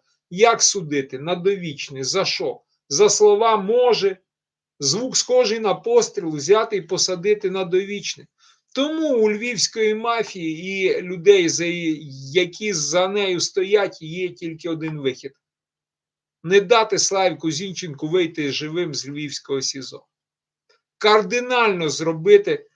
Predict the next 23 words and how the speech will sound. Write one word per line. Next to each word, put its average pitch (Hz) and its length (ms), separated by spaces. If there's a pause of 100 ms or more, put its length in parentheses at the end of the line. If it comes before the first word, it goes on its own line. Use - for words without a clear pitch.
(200)
поступити 220 760
Славіком 156 600
Зінченком. 127 520 (540)
Тому 262 400
вони 233 260
повторюють 208 680
оцю 180 300
ситуацію 190 800
з 151 120
Лі 180 180
Харві 175 460
Освальдом 170 640 (340)
і 196 140
з 143 100
Джейком 190 480
Рубі, 214 300
який 185 400
начебто 240 760
вбив 196 500
Лі 180 120
Харві 190 440
Освальда 220 720 (400)
з 262 320